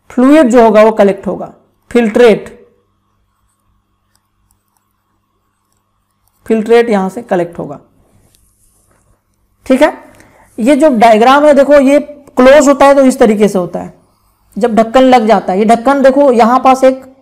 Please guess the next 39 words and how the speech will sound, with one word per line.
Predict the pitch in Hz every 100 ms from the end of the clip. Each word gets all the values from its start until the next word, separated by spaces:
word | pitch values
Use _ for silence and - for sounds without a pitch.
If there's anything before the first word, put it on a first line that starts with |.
| _ _ _ _
यहाँ | 214 233
पे | 240 226
हिंज | 226 262 262
ज्वाइंट | 226 233 226 226
लगा | 214 185
हुआ | 180 185
है, | 214 - _ _ _ -
इसकी | 214 - 294
मदद | 277 285 277
से | 269
ये | 277
ढक्कन | 233 233 269 269
बंद | 190 240 262
और | 240 226 226
खुलता | - 226 214 190
है, | 170 - _ -
और | 220
जब | 247 254
ये |
बंद | 214 247 254
होता | 254
है | 240
तो | 240
ये | 240
इसको | 233 254
कवर | 254 196 220
कर | 208 190
लेता | 185 180
है | 180
इसके | 170 190
ऊपर | 175 180
से, | - - _ _ _ _ -
इसके | 202 226
ऊपर | 226 233
से | 233 220
ऐसा | 214 240
कवर | 214 202 196
कर | 190
लेगा, | 165 170 156